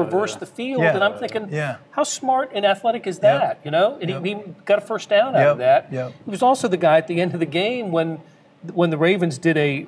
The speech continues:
Speaker 1: first time I'd ever seen it in person, a drop
Speaker 2: Drop
Speaker 1: kick,
Speaker 2: kick,
Speaker 1: you know,
Speaker 2: onside, yeah.
Speaker 1: onside kick.
Speaker 2: <laughs>
Speaker 1: You know, uh, came to him, he stuck his arm up to call the fair catch, and, and, and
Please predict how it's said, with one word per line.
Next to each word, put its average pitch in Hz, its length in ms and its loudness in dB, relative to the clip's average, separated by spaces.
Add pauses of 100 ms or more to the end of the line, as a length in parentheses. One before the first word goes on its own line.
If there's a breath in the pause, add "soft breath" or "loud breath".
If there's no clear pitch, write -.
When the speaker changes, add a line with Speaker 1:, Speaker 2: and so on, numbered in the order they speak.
(120)
Speaker 1:
first 180 220 0
time 170 180 2
I'd 156 160 2
ever 190 140 0
seen 151 200 -4
it 139 80 -6
in 123 60 -16
person, 135 320 -6
a - 40 -12
drop 147 360 2
Speaker 2:
Drop 104 160 -4
Speaker 1:
kick, 175 420 -2
Speaker 2:
kick, - 40 -18 (160)
Speaker 1:
you 147 80 -6
know, 151 160 -4
Speaker 2:
onside, 180 560 2
yeah. 160 60 -6
Speaker 1:
onside 131 40 -6
kick. 139 360 -4
Speaker 2:
<laughs> - 40 -16 (380 loud breath)
Speaker 1:
You 160 100 -2
know, 156 240 2 (180)
uh, 139 440 4
came 175 260 0
to 147 60 -4
him, 175 260 -2
he 175 60 -6
stuck 175 200 -2
his 143 120 -4
arm 160 260 4
up 170 180 2
to 127 80 -2
call 160 180 2
the 147 100 -6
fair 165 200 -2
catch, 170 640 0
and, 139 480 -4 (120)
and, 151 160 -10
and 151 220 -8